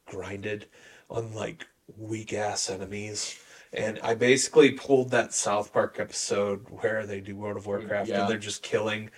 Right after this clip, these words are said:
Speaker 2: Yep.
Speaker 1: the same thing over and over and over
Speaker 2: You
Speaker 1: again
Speaker 2: go
Speaker 1: to
Speaker 2: into the forest
Speaker 1: fight,
Speaker 2: and kill boars.
Speaker 1: to fight the one guy. I did that early on so that I could fight, like, almost the end boss. It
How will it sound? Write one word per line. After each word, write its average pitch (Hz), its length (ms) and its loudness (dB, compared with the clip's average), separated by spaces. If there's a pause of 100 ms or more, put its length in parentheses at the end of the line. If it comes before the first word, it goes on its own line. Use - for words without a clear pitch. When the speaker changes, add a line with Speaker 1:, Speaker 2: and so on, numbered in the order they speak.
(140)
Speaker 2:
Yep. 101 260 -4
Speaker 1:
the 117 100 6
same 113 420 4
thing 107 340 2
over 107 360 2
and 107 100 0
over 104 220 0
and 101 80 -2
over 101 240 -2
Speaker 2:
You 101 60 0
Speaker 1:
again 107 220 2
Speaker 2:
go 113 100 8
Speaker 1:
to - 40 6
Speaker 2:
into 110 120 2
the 104 60 -2
forest 120 400 6
Speaker 1:
fight, 120 60 0
Speaker 2:
and 110 100 -4
kill 117 160 4
boars. 101 420 0
Speaker 1:
to 120 140 6
fight 117 500 4
the 120 120 10
one 107 540 0
guy. 104 440 2 (380)
I 131 140 6
did 147 280 10
that 135 460 12 (500)
early 139 440 6
on 110 560 6 (340)
so - 200 2
that 113 120 8
I 110 120 8
could 113 200 -2
fight, 120 380 2
like, 110 340 -2
almost 151 500 2
the 123 280 0
end 117 320 -2
boss. 104 480 0
It 123 100 -4